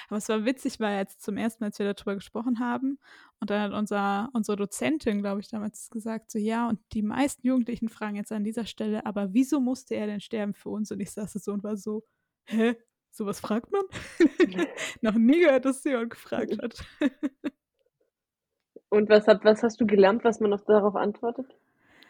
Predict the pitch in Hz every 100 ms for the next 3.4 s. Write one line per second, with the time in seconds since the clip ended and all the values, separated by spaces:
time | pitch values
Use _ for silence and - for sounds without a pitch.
0 | _ _ _ _ _ _ _ - 226 220
1 | 208 202 202 208 208 - - - - 226
2 | 214 226 214 214 226 220 208 - - 233
3 | 220 220 214 220